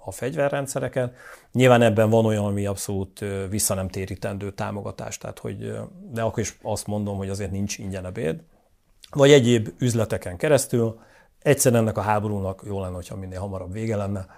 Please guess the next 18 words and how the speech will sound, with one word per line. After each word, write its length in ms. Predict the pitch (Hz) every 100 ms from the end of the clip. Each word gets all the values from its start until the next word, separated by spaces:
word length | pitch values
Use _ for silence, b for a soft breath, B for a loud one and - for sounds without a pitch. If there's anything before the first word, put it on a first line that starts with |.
| B B
egyszer 260 | - - 113
ennek 380 | 107 113 95
a 40 | 101
háborúnak 500 | 101 95 101 92 92
vége 260 | 113 120
lesz. 360 | 135 143 - - b b b b b b -
Nyilván 300 | 127 123 117
a 40 |
helyreállítás 840 | 110 110 110 107 101 92 98 92 101
az 120 | 95
legalább 500 | 110 107 104 95 98
akkora 520 | 90 - 120 120 - b b b
üzlet, 500 | - 104 110 107 - _
mint 240 | 107 101
egyébként 400 | 104 104 - 107
maga 460 | 101 95 95 95 - _
a 100 | 87
háború, 640 | 101 131 139 143 143 143